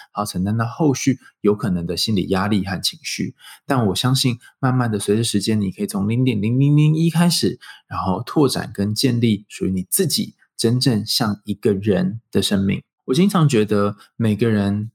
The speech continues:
在生命当中的某些时刻，可能都是，呃，某些人的灰姑娘，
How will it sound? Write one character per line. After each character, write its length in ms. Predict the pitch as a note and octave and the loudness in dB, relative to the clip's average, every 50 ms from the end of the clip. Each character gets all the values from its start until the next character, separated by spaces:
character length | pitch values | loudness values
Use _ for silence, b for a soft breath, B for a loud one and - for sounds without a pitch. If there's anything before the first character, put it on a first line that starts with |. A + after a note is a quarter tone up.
| _ | _
在 160 | - - C3 | -4 0 0
生 140 | C3+ - D3+ | 2 4 6
命 180 | D#3 D#3+ D3+ C#3+ | 6 6 6 4
当 140 | C#3+ C3+ C#3 | 4 4 2
中 140 | C3+ C3+ | 4 4
的 60 | B2 A2 | 2 2
某 180 | F#2+ F2 F#2 | 2 0 -2
些 120 | - - D#3 | 0 0 0
时 220 | D#3+ - - G2 | 0 0 -2 -4
刻， 280 | F#2+ - B2+ A2 G2+ A2 | -2 0 0 0 0 -2
可 200 | - - - G2+ | -6 -6 -4 -2
能 160 | F2+ F#2 F#2+ | -2 -2 0
都 160 | - A#2+ B2 | 0 0 0
是， 260 | A#2+ - B2 A2+ A2 B B B B B B B | 0 0 -2 -2 -2 B B B B B B B
呃， 180 | - - - - | -18 -18 -16 -12
某 160 | F#2 F2+ - - | -12 -12 -10 -4
些 120 | - C3 | -2 0
人 80 | A2+ G#2 | 0 0
的 80 | F#2 | 0
灰 180 | F2 - G#2+ G#2 | 0 2 0 0
姑 200 | G#2 A2+ A2 G2+ | 2 2 0 0
娘， 140 | F#2+ F2 | 0 -2